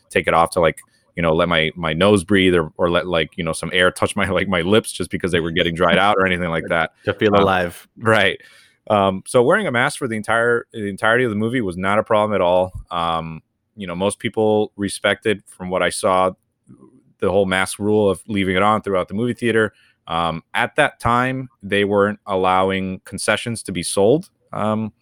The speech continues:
Speaker 1: within the movie theater. So there was no excuse for anybody to take their mask off because A M C did have a rule that if you, um, do take your mask off, it's only because you were either actively eating or drinking.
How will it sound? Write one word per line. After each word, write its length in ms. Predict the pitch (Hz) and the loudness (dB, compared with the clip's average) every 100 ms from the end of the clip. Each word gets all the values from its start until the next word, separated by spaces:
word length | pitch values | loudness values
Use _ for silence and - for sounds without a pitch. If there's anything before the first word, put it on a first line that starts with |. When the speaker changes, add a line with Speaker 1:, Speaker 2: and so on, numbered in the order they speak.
| _ _ _ _ _ - - | _ _ _ _ _ -10 -2
Speaker 1:
within 420 | 110 117 120 117 | 0 2 0 0
the 60 | 113 | 0
movie 180 | 120 123 | 2 2
theater. 240 | 139 135 | 4 4
So 400 | 127 104 90 82 - - - | 4 4 4 2 -6 -14 0
there 100 | 110 | 4
was 160 | 107 95 | 4 4
no 160 | 110 | 2
excuse 520 | 107 - 131 127 104 | 2 0 0 2 2
for 200 | - - | -2 0
anybody 320 | 98 98 95 90 | 0 2 2 0
to 100 | 85 | -2
take 220 | 101 - | -4 -4
their 100 | 90 | -2
mask 340 | 90 104 - | -2 -2 0
off 280 | 123 127 - | 0 0 -4
because 460 | 92 95 90 82 - - - | -6 0 0 -2 -14 -14 -2
A 40 | |
M 140 | 113 120 | 0 2
C 160 | 123 | 0
did 120 | 110 107 | 2 2
have 160 | 104 | 2
a 60 | 95 | 2
rule 220 | 117 117 | 2 2
that 100 | 92 | 2
if 160 | 85 98 | 0 -2
you, 220 | 95 78 _ _ - | -6 -6 _ _ -6
um, 360 | 90 87 85 | -4 -4 -6
do 160 | 85 123 | -2 -2
take 240 | - 113 | 0 -2
your 80 | 101 | -2
mask 300 | 90 98 - | -2 -2 -2
off, 240 | 117 120 107 | -2 -2 -4
it's 140 | - | -4
only 220 | 107 110 107 | -2 0 -2
because 340 | 104 101 90 | 0 0 0
you 80 | 90 | -2
were 120 | 92 | -2
either 280 | 101 92 87 | -2 -2 0
actively 420 | 95 - 95 90 | -2 -2 -4 -4
eating 260 | 92 95 95 | -4 -2 -2
or 80 | 85 | 0
drinking. 460 | 95 101 185 196 | 0 0 -2 -6